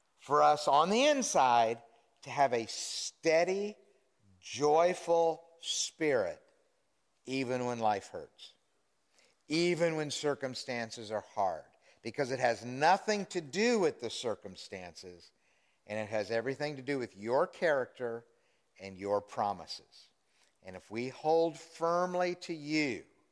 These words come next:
no matter what's going on, we have this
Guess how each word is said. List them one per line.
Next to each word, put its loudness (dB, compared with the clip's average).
no -16
matter 2
what's -2
going 0
on, 0
we -14
have -4
this -4